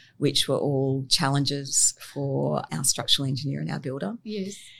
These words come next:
Speaker 1: And we also wanted to project the building out into the treetops and, again, creating some fantastic challenges for a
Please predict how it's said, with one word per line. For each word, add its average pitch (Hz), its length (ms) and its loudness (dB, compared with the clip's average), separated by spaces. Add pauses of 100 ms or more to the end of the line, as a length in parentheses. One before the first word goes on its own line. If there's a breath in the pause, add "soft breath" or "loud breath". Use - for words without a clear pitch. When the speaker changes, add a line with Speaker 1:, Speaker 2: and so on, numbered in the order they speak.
(260 loud breath)
Speaker 1:
And 156 600 4 (160)
we 165 160 2
also 190 260 4
wanted 156 380 2
to 143 440 4
project - 720 4
the 147 100 0
building 139 360 2
out 143 340 0 (300)
into 139 720 2
the 127 100 -6
treetops - 840 2 (140)
and, 131 560 2 (200)
again, 139 680 0 (180)
creating 135 360 0
some 135 240 0
fantastic - 500 -4
challenges 175 760 -4
for 156 100 -2
a 143 200 4